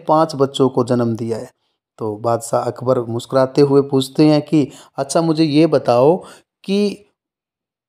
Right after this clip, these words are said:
उन कुतियों के जो, कुत्ती के जो वो बच्चे हैं उसमें कितने नर हैं और कितने मादा हैं? तो वो मंत्री कहता है कि महाराज ये तो मैंने नहीं देखा,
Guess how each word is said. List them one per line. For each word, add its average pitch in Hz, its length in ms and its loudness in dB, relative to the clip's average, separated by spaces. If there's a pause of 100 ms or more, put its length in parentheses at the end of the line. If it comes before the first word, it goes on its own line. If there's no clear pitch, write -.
(100)
उन 190 160 -6
कुतियों 170 560 0
के 175 180 0
जो, 151 180 0
कुत्ती 160 520 -6
के 160 140 2
जो 147 160 0
वो 135 220 2
बच्चे 131 460 0
हैं 143 320 -2 (280)
उसमें 196 300 -4
कितने 175 420 0
नर 151 260 2
हैं 170 220 -2
और 175 120 0
कितने 175 380 0
मादा 123 420 0
हैं? 113 180 -8 (540)
तो 113 480 -12 (400)
वो 120 140 -2
मंत्री 131 340 0
कहता 139 300 0
है 139 40 2
कि 139 140 0
महाराज 123 560 0
ये 120 120 -2
तो 123 140 -2
मैंने 127 260 -2
नहीं 151 160 0
देखा, 147 300 0